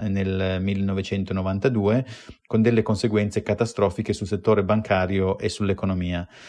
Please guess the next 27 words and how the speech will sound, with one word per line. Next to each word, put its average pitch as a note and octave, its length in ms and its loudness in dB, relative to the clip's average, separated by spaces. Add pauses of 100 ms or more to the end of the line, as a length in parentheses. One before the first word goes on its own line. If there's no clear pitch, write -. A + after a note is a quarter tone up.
(180)
Dopo C#3+ 320 6
vent'anni A2 800 4
privi B2 300 2
di G2+ 100 0
inflazione F#2+ 1000 0
e - 120 -8
con A2+ 180 2
lo A2 80 6
yen G#2+ 340 4
svalutato G#2 560 0
del G2 120 2
cinquanta A#2 460 0
per G2 160 0
cento F#2+ 680 -2
rispetto G#2 520 0
al F#2+ 100 2
dollaro G2+ 340 4
statunitense, A2+ 880 0 (260)
l'economia A2 520 4
però, A2 540 4
eh, G2 340 -2
è G#2+ 300 0
in A2 100 -4
questo G#2+ 260 0
momento G2+ 400 2
molto G#2 400 2
competitiva. F2+ 840 -4